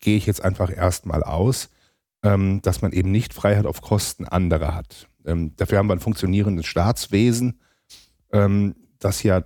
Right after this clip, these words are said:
trotz aller Einschränkungen, die ich sehr deutlich auch kritisiere, ja immer noch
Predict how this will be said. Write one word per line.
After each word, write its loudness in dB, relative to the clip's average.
trotz -2
aller 2
Einschränkungen, 0
die -6
ich -6
sehr 0
deutlich 0
auch -2
kritisiere, 2
ja 2
immer 2
noch 2